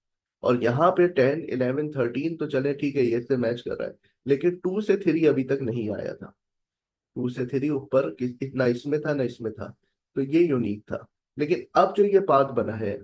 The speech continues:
ये यूनिक नहीं है, ये independent path consider नहीं होगा, ठीक है। तो ये बहुत important point था जो मैं चाह रहा था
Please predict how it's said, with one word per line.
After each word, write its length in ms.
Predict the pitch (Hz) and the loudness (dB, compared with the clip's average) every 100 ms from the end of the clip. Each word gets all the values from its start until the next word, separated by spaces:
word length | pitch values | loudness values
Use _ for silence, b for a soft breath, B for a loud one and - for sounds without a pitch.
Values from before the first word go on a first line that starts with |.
| _ _ _ - 135 | _ _ _ -18 -4
ये 140 | 139 | -2
यूनिक 460 | 143 120 110 104 - | 0 -2 -4 -8 -8
नहीं 260 | 92 98 107 | -8 -8 -6
है, 200 | 104 120 | -4 -2
ये 100 | 110 | -2
independent 640 | 107 98 98 95 110 110 | -4 -6 -6 -6 -8 -8
path 200 | 95 92 - | -4 -4 -4
consider 520 | - - - 135 170 - | -8 -10 -12 -12 -12 -10
नहीं 280 | 104 101 87 | -8 -8 -8
होगा, 240 | 78 - _ _ _ _ | -12 -18 _ _ _ _
ठीक 140 | 131 120 | -4 -4
है। 80 | - | -10
तो 400 | - - - 110 | -14 -20 -10 -6
ये 180 | 143 165 | 0 0
बहुत 260 | 143 139 | 2 0
important 440 | 135 127 127 147 135 | 0 0 0 -2 0
point 280 | 123 123 147 | 0 0 -4
था 60 | |
जो 140 | 143 131 | -4 -2
मैं 100 | 117 | -4
चाह 160 | 123 107 | -4 -6
रहा 120 | 98 | -6
था 160 | 143 | -6